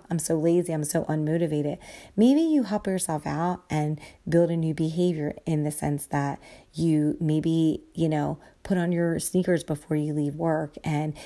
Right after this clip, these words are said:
maybe leave work five minutes early and then walk around, you know, wherever you pick up your kids, or take a walk, like, around a track for, you know, a couple laps before you pick up your kids, right? Just a way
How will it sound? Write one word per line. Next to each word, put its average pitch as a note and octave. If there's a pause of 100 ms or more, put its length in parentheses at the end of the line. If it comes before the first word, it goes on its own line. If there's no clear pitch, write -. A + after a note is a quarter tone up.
(160)
maybe F#3
leave F#3
work F3+
five D#3
minutes D3+
early D#3+
and D3
then D3 (280)
walk D3+
around, D#3
you E3
know, D3+
wherever D#3
you D#3
pick -
up D3+
your D#3
kids, D3+
or C#3+ (240)
take -
a E3
walk, D#3
like, D3 (240)
around D3+
a D3+
track D#3
for, C#3 (280)
you E3
know, D3+
a D#3
couple D#3
laps D3+
before D#3
you D3+
pick D3
up C#3+
your C#3+
kids, -
right? F3 (280)
Just C#4+
a F4+
way E3+